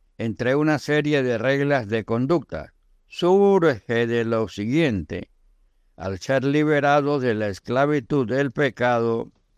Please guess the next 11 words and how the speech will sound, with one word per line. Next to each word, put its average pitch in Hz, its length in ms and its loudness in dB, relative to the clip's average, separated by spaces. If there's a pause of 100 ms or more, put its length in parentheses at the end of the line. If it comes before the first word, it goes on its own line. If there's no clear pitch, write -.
podemos 147 1000 -2
vivir 139 640 0
tratando 147 720 0
de 131 140 0
agradar 120 600 0
a 113 160 -2
Dios, 120 480 -2 (300)
siguiendo 127 1040 0
a 147 140 2
Jesús, 156 600 -2 (200)
quien, 127 440 2